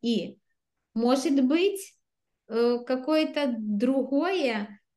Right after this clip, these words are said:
э, какой-то другой вариант сотрудничества? Потому что я поняла за, пони-, потому что я поняла, что, м, а мне стало легче с ней.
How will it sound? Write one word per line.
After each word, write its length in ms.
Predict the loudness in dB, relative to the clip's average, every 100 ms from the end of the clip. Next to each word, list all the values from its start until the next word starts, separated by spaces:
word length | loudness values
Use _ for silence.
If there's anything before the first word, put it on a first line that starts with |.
| _ _
э, 320 | -4 0 -2 -2
какой-то 300 | 0 2 4
другой 320 | 4 4 4
вариант 320 | 2 2 0
сотрудничества? 1040 | -2 -2 -4 -4 -4 -4 -4 -6 -4 -4 -8 _ _ _ _ -6
Потому 280 | 0 4 4
что 140 | 2
я 160 | 2 2
поняла 680 | 2 4 6 4 2 -2 -6
за, 600 | -6 -2 0 0 -2 -4 -6 -14 _ _
пони-, 200 | -2 -2 -2
потому 220 | -4 -2
что 140 | -2 -4
я 60 |
поняла, 440 | -2 -2 -2 -2 -4
что, 500 | -4 -2 -2 -4 -10 _ _ _ _ -6
м, 960 | 0 4 6 6 4 4 2 -2 -6 -10 -4
а 100 | 2
мне 260 | 4 4 2
стало 280 | 0 2 4
легче 420 | 2 0 -4 -8
с 120 | -4
ней. 300 | -4 -4